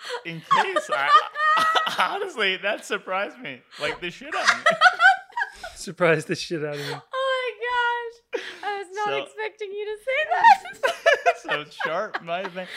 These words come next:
Speaker 1: So, you know, just for the safety precautions and the defense of the innocent,
Speaker 3: Oh
Speaker 1: and changed the
Speaker 3: gosh.
Speaker 1: old pantalones a couple minutes later.
Speaker 3: <laughs> Pantalones.
Speaker 1: Uh, that was pretty embarrassing.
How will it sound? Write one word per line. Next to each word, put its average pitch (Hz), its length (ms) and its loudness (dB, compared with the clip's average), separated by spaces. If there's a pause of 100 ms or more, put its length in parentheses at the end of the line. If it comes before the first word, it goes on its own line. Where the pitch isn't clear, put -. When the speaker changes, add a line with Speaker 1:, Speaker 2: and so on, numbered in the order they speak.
(280)
Speaker 1:
So, 135 320 0
you - 160 -2
know, 117 280 -4 (140)
just - 220 -12
for 135 180 -10 (220)
the 147 100 -18
safety 147 400 -8
precautions 113 680 -4
and 110 260 -6
the 107 180 -10 (160)
defense 127 400 -12
of 117 80 -18
the 110 140 -12
innocent, 120 500 -14
Speaker 3:
Oh - 60 -20
Speaker 1:
and - 160 -16
changed 123 260 -14
the - 60 -18
Speaker 3:
gosh. 107 60 -14
Speaker 1:
old 110 160 -16
pantalones 120 580 -14
a 120 60 -18
couple 107 220 -14
minutes - 340 -4
later. 113 320 -8 (160)
Speaker 3:
<laughs> - 160 -18
Pantalones. 254 280 -16 (280)
Speaker 1:
Uh, 113 160 -6
that 110 160 -6
was 123 160 -6
pretty 120 180 -14
embarrassing. 110 680 -12